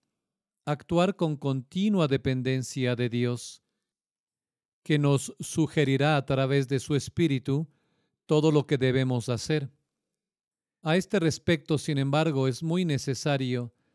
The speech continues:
saber distinguir las inspiraciones del Espíritu Santo de los movimientos de la naturaleza y de las sugestiones del espíritu maligno.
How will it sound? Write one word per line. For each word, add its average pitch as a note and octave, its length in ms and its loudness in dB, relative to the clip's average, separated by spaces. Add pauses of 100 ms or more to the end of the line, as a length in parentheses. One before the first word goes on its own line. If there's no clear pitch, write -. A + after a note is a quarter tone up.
(200)
saber D#3 480 0
distinguir D3+ 720 -2
las C3 240 0
inspiraciones C3 920 -2
del B2+ 140 -2
Espíritu C#3 560 -4
Santo C3 640 -4 (600)
de D3 200 0
los D#3 200 2
movimientos C#3+ 800 0
de C3 120 -2
la B2+ 100 -2
naturaleza B2 960 -4 (460)
y D#3 140 0
de D#3 100 4
las D3+ 160 2
sugestiones D3+ 920 -2
del B2+ 160 -2
espíritu B2+ 580 -2
maligno. B2 600 -2